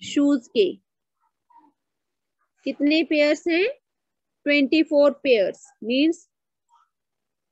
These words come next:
आपके shoes, ये school वाले shoes, ये one pair, ये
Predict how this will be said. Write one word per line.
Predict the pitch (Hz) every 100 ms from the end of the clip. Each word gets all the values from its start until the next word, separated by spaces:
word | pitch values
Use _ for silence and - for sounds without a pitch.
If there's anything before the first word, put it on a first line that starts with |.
| _ _ -
आपके | 233 247 - - 294
shoes, | 294 320 277 285 262
ये | 277
school | 311 - 269 262 254
वाले | 269 277 294
shoes, | - 269 277 254 233
ये | 208 262
one | 214 226 233 247 247
pair, | 262 262 254 - _ _ _ _ _ _ _ _ _ _ _ _ _ _ _ _ _ _
ये | 226 233